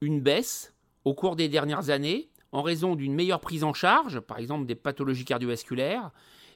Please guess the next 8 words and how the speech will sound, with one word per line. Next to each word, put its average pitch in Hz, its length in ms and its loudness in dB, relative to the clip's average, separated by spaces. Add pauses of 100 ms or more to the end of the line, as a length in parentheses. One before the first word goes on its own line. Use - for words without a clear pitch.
(100)
et 123 100 4
une 123 80 2
meilleure 156 280 0
détection, 160 680 2 (260)
par 127 140 0
exemple 135 280 -2
des 139 100 2
cancers. 117 480 -8